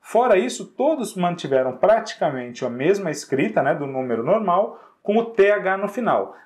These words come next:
Lembram-se que pra pronunciar esse T H, então, língua atrás dos dentes, de preferência dos dentes de cima, né, e dá uma sopradinha, ó. Fourth, fourth, fifth,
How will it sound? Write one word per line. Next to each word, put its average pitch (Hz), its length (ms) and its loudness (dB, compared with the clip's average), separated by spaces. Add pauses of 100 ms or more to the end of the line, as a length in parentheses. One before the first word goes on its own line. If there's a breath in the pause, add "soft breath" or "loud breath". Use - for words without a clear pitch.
Lembram-se 180 380 2
que 156 80 -10
pra 147 140 2
pronunciar 156 460 0
esse 127 180 -2
T 127 80 2
H, 113 300 2
então, 147 400 0 (200 loud breath)
língua 151 380 0
atrás 175 400 2
dos 160 200 -10
dentes, 143 400 0
de 131 80 -14
preferência 156 460 0
dos 131 120 -4
dentes 127 280 -4
de 110 80 -12
cima, 185 480 -4
né, 165 260 -4 (220 loud breath)
e 143 100 -8
dá 151 140 0
uma 185 120 0
sopradinha, 170 600 -2
ó. 98 200 -2 (180)
Fourth, - 840 -2 (480)
fourth, 156 500 0 (600)
fifth, 147 560 0